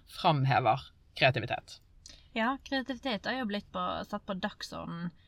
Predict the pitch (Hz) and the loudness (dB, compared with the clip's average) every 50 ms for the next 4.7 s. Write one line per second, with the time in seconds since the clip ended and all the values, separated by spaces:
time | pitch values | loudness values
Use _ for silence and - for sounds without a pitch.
0 | - _ - 190 185 180 175 175 180 185 185 165 170 170 180 180 - - - - | -18 _ -6 -4 -2 -2 -2 -2 -2 -4 -2 -2 -2 -2 -2 -2 -4 -6 -6 -6
1 | - 190 202 - - _ _ _ _ _ _ - - _ _ _ _ _ _ _ | -6 -6 -8 -8 -10 _ _ _ _ _ _ -20 -20 _ _ _ _ _ _ _
2 | - 208 202 208 196 196 190 190 190 - - _ _ - - 240 226 233 233 214 | -6 -4 -2 -2 -2 -4 -4 -4 -6 -8 -10 _ _ -8 -4 -4 -2 -2 -2 -4
3 | - - - _ 220 208 220 233 226 247 220 190 190 185 180 175 190 202 247 269 | -4 -10 -10 _ -2 -2 0 0 0 -2 -2 -2 -2 -4 -4 -2 0 2 2 2
4 | 277 - - - - - 214 - - 214 196 190 180 - | 0 -2 -6 -10 -8 -6 -4 0 2 2 2 2 -2 -6